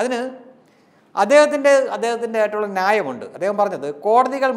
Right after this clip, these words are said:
മതവിശ്വാസത്തെയല്ല പൗരാവകാശത്തെയാണ് ഉയർത്തിപ്പിടിക്കേണ്ടത്, അതാണ് ശ്രദ്ധിക്കേണ്ടത്. മതവിശ്വാസമല്ല അവിടെ കോടതികൾ, കോടതിയുടെ മുന്നിൽ പരിഗണനയ്ക്ക് മുഖ്യ പരിഗണനയായിട്ട് വരേണ്ടത്,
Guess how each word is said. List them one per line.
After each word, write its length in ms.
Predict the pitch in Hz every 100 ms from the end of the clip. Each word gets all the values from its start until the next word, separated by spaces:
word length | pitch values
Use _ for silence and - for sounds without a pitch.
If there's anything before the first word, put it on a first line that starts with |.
| 214
മതവിശ്വാസത്തെയല്ല 1300 | 220 285 214 170 - 202 202 202 202 185 131 127 117 123 - - _ _ -
പൗരാവകാശത്തെയാണ് 1200 | 226 254 277 277 226 214 208 202 202 190 175 170 170
ഉയർത്തിപ്പിടിക്കേണ്ടത്, 800 | 151 147 151 147 127 127 120 123 135
അതാണ് 240 | 180 175 180
ശ്രദ്ധിക്കേണ്ടത്. 600 | 156 160 147 123 123 160 - _ _ _ _ 160
മതവിശ്വാസമല്ല 920 | 180 208 202 196 185 170 139 131 127 127
അവിടെ 180 | 123 123 123
കോടതികൾ, 400 | 123 120 123 123 120 - _ 131 139 -
കോടതിയുടെ 360 | 139 135 135 131
മുന്നിൽ 220 | 127 127 120
പരിഗണനയ്ക്ക് 500 | 120 123 120 117 117 - _ 131
മുഖ്യ 220 | - 190
പരിഗണനയായിട്ട് 500 | 123 123 120 120 117 120
വരേണ്ടത്, 340 | 113 113 135